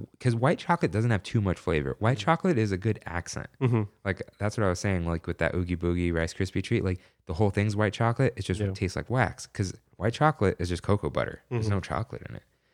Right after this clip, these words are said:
Speaker 1: So, yeah, that, I, I don't like, it wasn't bad, but it was like, I didn't recommend it because
Speaker 2: It's not what you're looking for.
Speaker 1: Well, it's not, like, okay, this is how it should have been. It should have been dark chocolate or milk chocolate fudge, whatever, but
Speaker 2: Mm-hmm.
Speaker 1: dark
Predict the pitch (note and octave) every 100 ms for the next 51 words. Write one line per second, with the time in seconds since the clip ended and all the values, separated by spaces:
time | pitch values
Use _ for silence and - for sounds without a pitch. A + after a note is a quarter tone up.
0 | _ _ - F#2+ F2 - _ _ _ _
1 | - A2 E2+ D2 _ F#2+ G2+ - _ -
2 | A2 A2 - G#2+ - D3+ C3+ C3 - A2+
3 | G3+ C4+ F#3+ F#2+ G#2+ F2+ F2+ F2+ E2 F#2+
4 | G2 F2 - F#2 B2 C#3 B2 B2 A2 C3+
5 | A#2 F2+ - F2+ E2+ F2 - A#2 - C#3
6 | A#2+ A2 A2+ G#2 G2+ G#2 - - _ _
7 | _ _ - B2 C#3+ - D3 E3+ F3+ -
8 | _ _ _ _ _ _ _ A#2 A2+ A2
9 | - C3 A2+ F#2+ B2 D3 D3 B2+ E3 F2+
10 | G#2+ - _ G2 G#2 A#2+ B2 A#2+ A2+ -
11 | F2 A2 - C3+ C#3+ - F3+ D3 - E2
12 | - - E2 E2+ G2+ F#2+ E2+ F#2+ G#2+ G#2+
13 | G#2+ B2 B2+